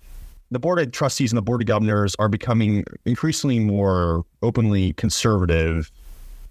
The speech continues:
in some respects. And, uh, Kevin Guskiewicz, he's definitely not an ideological figure that much. He's, you know, he's, I would say he definitely does lean to the left, uh, just based off his previous positions,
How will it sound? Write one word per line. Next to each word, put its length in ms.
in 140
some 320
respects. 800
And, 320
uh, 320
Kevin 200
Guskiewicz, 340
he's 140
definitely 300
not 160
an 100
ideological 840
figure 380
that 260
much. 460
He's, 320
you 80
know, 180
he's, 240
I 60
would 120
say 80
he 120
definitely 340
does 200
lean 220
to 100
the 80
left, 400
uh, 200
just 200
based 200
off 100
his 120
previous 320
positions, 460